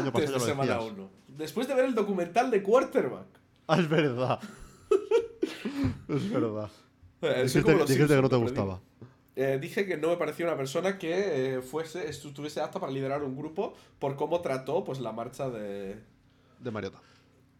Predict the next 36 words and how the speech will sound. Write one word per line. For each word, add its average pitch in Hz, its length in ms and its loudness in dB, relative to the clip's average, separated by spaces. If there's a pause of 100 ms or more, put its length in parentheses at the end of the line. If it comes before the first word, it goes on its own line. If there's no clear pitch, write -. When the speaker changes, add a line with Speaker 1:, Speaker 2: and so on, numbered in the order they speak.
(540)
Speaker 2:
de 196 100 0
Mariota. 147 340 2
Y 240 80 6
bueno, 262 220 8
y 170 100 -2
ya 254 160 6
como 185 160 0
últimas 226 320 0
cosas, 214 320 0
los 339 220 2
Titans 220 480 2
han 196 280 0
contratado 190 460 -2
al 143 220 0
head - 140 2
coach 143 280 -2
Brian 170 440 0
Callahan 147 560 0 (760)
como 226 220 0
sucesor 202 440 -2
de 160 140 -2
Mike 175 320 -2
Vrabel, 151 560 -2 (160)
lo 175 280 0
cual 285 220 4
hace 208 320 0
que 208 260 2
a 135 160 0
día 185 200 -2
de 151 100 0
hoy, 127 180 -2
ahora 143 180 -2
mismo, 160 400 -2 (720)
no 175 220 2
tenemos 202 280 2
ningún 165 200 -2